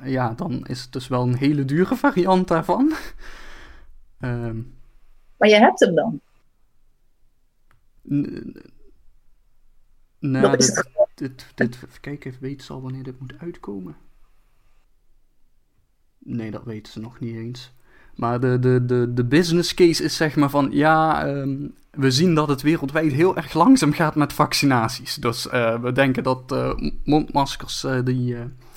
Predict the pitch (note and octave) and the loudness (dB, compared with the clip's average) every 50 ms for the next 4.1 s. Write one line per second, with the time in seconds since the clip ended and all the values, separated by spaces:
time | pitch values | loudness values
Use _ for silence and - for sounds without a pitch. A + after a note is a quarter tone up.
0 | - - - - - - - - B2+ A#2+ A#2+ A#2 A#2+ A#2 - B2 A2 - B2 B2 | -20 -20 -20 -20 -20 -10 -2 0 2 2 2 2 0 0 0 -2 -2 -2 -4 -6
1 | - B2 - B2 A#2+ C3 B2 B2+ B2+ A#2 A#2+ A#2 C#3 F3 G3 - - - - - | -6 -6 -4 -2 0 4 4 4 4 4 2 -2 -4 -4 -6 -10 -18 -20 -20 -20
2 | - - - - - - - - F4 - A#2+ A#2+ B2+ - - - - - B2 A#2 | -20 -20 -20 -20 -20 -20 -18 -12 -8 -8 -8 -8 -10 -14 -16 -12 -6 -2 -2 -2
3 | A#2 A#2+ B2+ B2+ B2 B2 - - - A#2 A2+ - - A#2+ A#2 A#2 A2+ A2+ B2 A#2 | 0 2 2 0 0 -2 -4 -4 -6 -6 -6 -6 -6 -6 -6 -6 -6 -6 -6 -6
4 | A2 A2+ | -6 -6